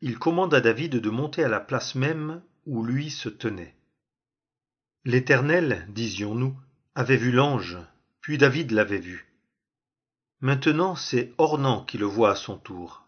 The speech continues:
Verset vingt. À cette vue, lui et ses fils se cachent, remplis de terreur.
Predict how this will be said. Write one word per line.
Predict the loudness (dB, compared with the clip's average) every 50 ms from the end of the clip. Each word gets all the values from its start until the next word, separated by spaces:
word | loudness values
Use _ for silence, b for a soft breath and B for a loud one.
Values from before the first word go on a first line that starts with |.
| _ -8
Verset | -6 -6 -6 -6 -6 -8 -10
vingt. | -10 -10 -12 -16 -18 _ _ _ _ _ _ _ _ _ _ _ _ _ _ _ _ _ _ _ _ _
À | 0 0
cette | 2 2 2 2 2 0
vue, | -2 -2 -2 -4 -4 -4 -6 -10 _ _ _ _ -12
lui | -8 -6 -4 -2 2 4 4
et | 4
ses | 4 2 -2
fils | -2 -2 -6 -8 -8 -10
se | -10 -10 -10
cachent, | -6 -2 0 0 0 0 -2 -6 -6 -8 -10 -12 -10
remplis | -2 2 2 2 2 0 -2 0
de | 2 2
terreur. | 2 2 0 -4 -4 -4 -6 -8 -8 -12 -18 -20 -20